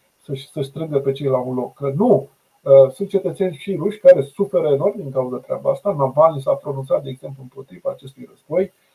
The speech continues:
Uh, deci faptul că ai un regim kleptocratic agresor, cum este Kremlinul, este partea a doua, dar nu sunt toți. Și noi știm treaba asta, nu? Când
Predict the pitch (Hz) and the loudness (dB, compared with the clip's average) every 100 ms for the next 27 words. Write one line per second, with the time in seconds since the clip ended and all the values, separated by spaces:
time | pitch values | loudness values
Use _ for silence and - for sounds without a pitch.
0 | _ _ 147 156 151 151 139 139 135 - | _ _ 4 10 12 12 10 2 -8 -16
1 | 147 139 - 185 185 175 156 151 160 147 | -8 -8 4 4 4 -2 4 4 4 -6
2 | 139 139 139 - 143 139 - 139 - 151 | -2 -4 -4 -10 -6 -8 -4 -4 4 4
3 | 156 131 - 131 123 127 127 - 160 143 | 4 -12 -10 0 0 0 -4 -8 -10 -10
4 | 135 131 - - 135 127 165 208 202 - | -10 -14 -14 -18 -16 -14 -14 -12 -14 -14
5 | 185 185 185 185 185 180 - 127 151 147 | -4 -4 2 0 2 -2 -2 -2 -6 -10
6 | 165 139 180 180 208 254 226 - 262 190 | -16 -6 -6 -6 -6 0 -2 -2 -6 4
7 | 196 185 - - 131 156 - 139 | 6 6 2 0 -4 -2 -4 -6